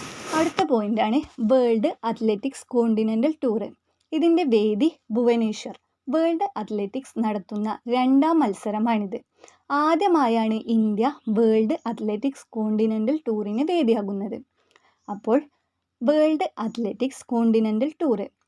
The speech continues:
വേദി ഭുവനേശ്വർ. വേൾഡ് അത്ലറ്റിക്സ് നടത്തുന്ന രണ്ടാം മത്സരമാണിത്. വേദി ഭുവനേശ്വർ വേൾഡ് അത്ലറ്റിക്സ് നടത്തുന്ന രണ്ടാം മത്സരമാണിത്. ആദ്യമായാണ് ഇന്ത്യ വേൾഡ് അത്ലറ്റിക്സ് കോണ്ടിനെന്റൽ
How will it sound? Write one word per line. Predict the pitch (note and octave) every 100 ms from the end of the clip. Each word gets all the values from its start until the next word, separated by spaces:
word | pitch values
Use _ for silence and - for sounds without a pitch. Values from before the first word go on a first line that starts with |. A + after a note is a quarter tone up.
| _ A3
വേദി | G#3 A3 G#3+ G#3+ F4+ _ G#3+
ഭുവനേശ്വർ. | A3 A#3+ B3+ B3 G3+ - G3+ _ _ _
വേൾഡ് | C4 E4 F4 F4 -
അത്ലറ്റിക്സ് | B3 A#3 A#3 A3+ A#3 -
നടത്തുന്ന | A#3 A3 G3+ A3+ A3+
രണ്ടാം | A3 A3 A3+ C4 D4+
മത്സരമാണിത്. | A#3+ G3+ - G#3+ B3 B3 G#3 F#3+ - _ _ _
വേദി | G#3+ A3 A3 G3+ E4 _ G#3
ഭുവനേശ്വർ | G#3 G#3 G#3+ G#3 G#3 - D#4+ _ _ -
വേൾഡ് | G3+ G#3+ G#3+ G#3+ A#3 -
അത്ലറ്റിക്സ് | A3+ G#3 G#3+ G#3 A3+ -
നടത്തുന്ന | A3 G#3 G3 G#3+ A3 D4+ -
രണ്ടാം | A#3 A#3 A#3 C4+ F4+
മത്സരമാണിത്. | D4 G#3 - G#3 G#3 G#3 G3+ G3 D#4+ _ - - _
ആദ്യമായാണ് | C#4 D4 D#4 G4 E4 C4+ B3 A#3 A3
ഇന്ത്യ | A3 G#3+ G#3+ C#4 -
വേൾഡ് | G#3 A3 A#3+ D4
അത്ലറ്റിക്സ് | E4+ A3+ A3 G#3 A3 -
കോണ്ടിനെന്റൽ | - A3+ G#3+ G#3 G#3+ G#3+ C4+